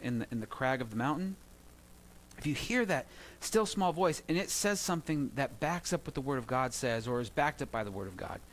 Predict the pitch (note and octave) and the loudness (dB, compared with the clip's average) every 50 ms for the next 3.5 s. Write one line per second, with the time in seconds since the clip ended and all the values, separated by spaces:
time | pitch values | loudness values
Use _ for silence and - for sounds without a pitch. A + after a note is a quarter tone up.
0 | - - - - - - - - - - - E3+ E3 F3 F#3+ F3+ - - G3 F3+ | -20 -20 -20 -20 -18 -18 -18 -18 -10 0 2 4 4 4 4 2 2 2 4 4
1 | E3 D#3 C#3+ C3+ - - D3 D#3 F#3 G#3+ G3+ - - - G3+ F#3+ F3+ F3 D#3+ D3 | 6 4 4 2 0 0 0 2 2 2 2 -2 2 4 4 6 6 4 4 2
2 | C#3 C3 - - D#3 D3 C3+ - A#2+ A2+ B2+ A#2+ A2 G#2+ - G#2 G2 F#2+ - - | 0 0 0 0 0 0 0 -2 -4 -4 -4 -4 -4 -4 -2 -4 -4 -4 -6 -8
3 | - - - - - - - - - - | -8 -8 -8 -8 -10 -10 -10 -12 -12 -12